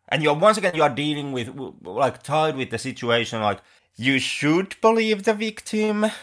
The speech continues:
but at the same time, we're, it's, it's North Korea, once again, and there really is no evidence, and it's, like, accusation counter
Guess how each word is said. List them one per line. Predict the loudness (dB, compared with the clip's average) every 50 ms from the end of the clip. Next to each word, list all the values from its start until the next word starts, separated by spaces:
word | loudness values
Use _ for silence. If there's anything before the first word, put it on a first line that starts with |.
| -20 -20 -20 _ _ _ _ _ _
but | 6 6 8 8 8 6 6 4 2 -2
at | -2 0
the | 0 -4
same | 0 2 2 2 2 -2
time, | 0 4 6 8 8 8 8 6 6 2 0 -4 -4
we're, | -2 -2 -2 -2 -2 -6 _ _ _ _ _ _ -12
it's, | -12 -12 -10 -10
it's | -14 -12 -12 -10 -4
North | 0 2 2 2 2 0 -4
Korea, | -4 -2 -2 -2 -2 0 2 4 4 4 4 2 -10 _ _ _ _
once | -6 0 0 0 0 0
again, | -6 -6 -2 -2 -2 0 -2 -4 -6 -8 -10 -12 _ _ _ _ _ _ _
and | -2 0 2 2 2 4 2 2 0 -2 -4 -6 -10 -14 _ _ _ _ _ _ _
there | -6 -4 -4 -2
really | -2 -2 -2 -2 -2 -2 -2
is | -4 -6
no | -4 -2 -2 0
evidence, | 0 0 0 -2 -2 -2 -4 -4 -4 -6 -10 -12 -14 -18 -20 -14 _
and | -10 -8 -8 -8 -12 -14
it's, | _ -18 -20 -20 -20 -20 _ _ _ -20 -14
like, | -12 -12 -12 -14 _ _ -20 _ _ _ _ 2
accusation | 2 2 2 2 -4 -4 0 0 0 0 0 -2 -4 -6 -4
counter | 4 4 4 4 4 0 -4 -6